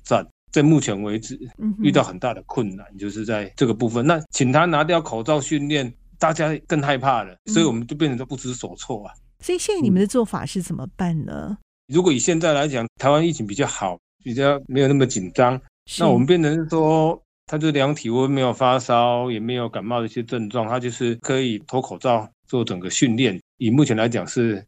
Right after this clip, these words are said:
Speaker 1: 没有戴口罩做训练的情况。
Speaker 2: 所以也避开一些疫情比较严重的国家吗？比赛的选手啊，
Speaker 1: 对啊，对。
Speaker 2: 我怎么能知道他是安全的呢？万一他是在那个阴阴阳阳的时候，阴的时候出现，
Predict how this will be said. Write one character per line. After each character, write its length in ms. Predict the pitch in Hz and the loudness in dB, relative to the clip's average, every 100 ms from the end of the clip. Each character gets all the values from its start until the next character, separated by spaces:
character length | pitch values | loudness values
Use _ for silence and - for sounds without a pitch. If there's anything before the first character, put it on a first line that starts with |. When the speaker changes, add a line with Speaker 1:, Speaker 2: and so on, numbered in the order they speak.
| - | 0
Speaker 1:
没 80 | 117 | 2
有 80 | |
戴 160 | 110 120 | 4 4
口 180 | - 92 | 2 -6
罩 160 | 120 | -4
做 160 | 104 110 | -4 -4
训 240 | - 95 | -6 -8
练 160 | 95 92 | -8 -10
的 60 | - _ | -14 _
情 160 | - 339 | -6 -4
况。 0 | |
Speaker 2:
所 80 | 262 | -2
以 20 | |
也 80 | 165 185 | -4 -2
避 80 | 302 254 185 | 0 0 -2
开 260 | - 233 | -4 -2
一 120 | 233 | -2
些 340 | 208 220 214 220 - | -2 -2 -2 -4 -6
疫 200 | 262 208 | -6 -4
情 240 | - 180 | -2 -2
比 80 | 170 | 0
较 160 | 170 180 | -2 0
严 260 | 170 165 | 0 0
重 180 | 285 240 | 0 -2
的 120 | 175 | -4
国 300 | 151 156 131 | -6 -8 -8
家 340 | - 175 156 165 | -8 -8 -6 -6
吗？ 380 | 160 - - - _ - | -6 -8 -10 -14 _ -10
比 100 | 175 | -6
赛 180 | 196 254 | -2 0
的 80 | 214 | 2
选 240 | 107 165 - | 0 0 -2
手 220 | - - | -2 -4
啊， 40 | |
Speaker 1:
对 60 | - | -4
啊， 200 | - - | -8 -8
对。 80 | - | -8
Speaker 2:
我 240 | 220 233 | 0 2
怎 200 | 247 202 | 2 0
么 60 | 170 | 0
能 260 | 175 175 180 | 2 0 0
知 200 | 208 202 | -2 -2
道 440 | 202 170 170 - _ | -2 -2 -4 -12 _
他 120 | - | -6
是 120 | 214 - | -6 2
安 180 | 190 | 2
全 300 | 196 - - - | 2 -2 -8 -10
的 100 | - | -10
呢？ 200 | - - | -10 -4
万 180 | 233 233 | 0 0
一 60 | |
他 160 | 226 233 | -2 -4
是 160 | 226 | -4
在 180 | 196 202 | -2 0
那 120 | 185 170 | 2 0
个 280 | 156 151 - - | -2 -6 -6 -4
阴 180 | 214 | -2
阴 180 | 214 208 | 0 0
阳 200 | 185 160 | 0 -2
阳 160 | 165 151 | -2 -2
的 80 | 160 | -2
时 160 | 156 | -4
候， 140 | 165 180 | -4 -4
阴 200 | 233 254 | -2 -2
的 80 | |
时 140 | 190 147 | -2 -2
候 100 | 156 | -4
出 220 | - 160 | -4 -8
现， 240 | - 156 | -4 -4